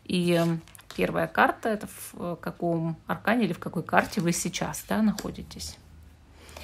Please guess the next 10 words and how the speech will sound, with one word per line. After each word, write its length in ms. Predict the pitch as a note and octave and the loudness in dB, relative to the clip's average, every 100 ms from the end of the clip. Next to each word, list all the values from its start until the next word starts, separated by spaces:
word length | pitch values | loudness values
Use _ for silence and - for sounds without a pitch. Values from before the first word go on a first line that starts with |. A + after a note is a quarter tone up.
| - - - - - | -16 -16 -14 -12 -2
<laughs> 280 | C#4 D4+ - | 2 2 4
Голодные 540 | C4+ C#4 - E3 F3+ | 8 8 8 8 8
привидения. 800 | F3 F#3 F3 E3 D3+ A#3 B3 G#3 - - - - - F4 - - F3+ - | 8 4 4 4 6 8 8 4 -6 -20 -16 -2 2 2 0 -4 -6 -8
<laughs> 1000 | - - - - - - - A4 D#4 G#3 | -10 -12 -12 -20 -8 -8 2 4 4 6
Голодные 540 | G3 G#3 G#3 G#3 F#3+ | 10 12 12 10 4
призраки. 840 | F#3 G#3 G#3+ G3+ G3 - G3+ G3+ - - - - - - - - - - - - - - - | 4 2 4 4 2 0 -2 -2 -4 -14 -20 -20 -20 -20 -20 -4 -4 -2 -2 -2 -4 -8 -6
Боже, 300 | F3+ F#3 G#3 | 4 10 10
какая 320 | - G3+ F4 G3 | 10 6 8 10
интересная 600 | - A3+ - - F#3+ F#3+ | 10 12 10 10 8 8
карта. 480 | A3 A#3 - C4+ | 6 4 4 0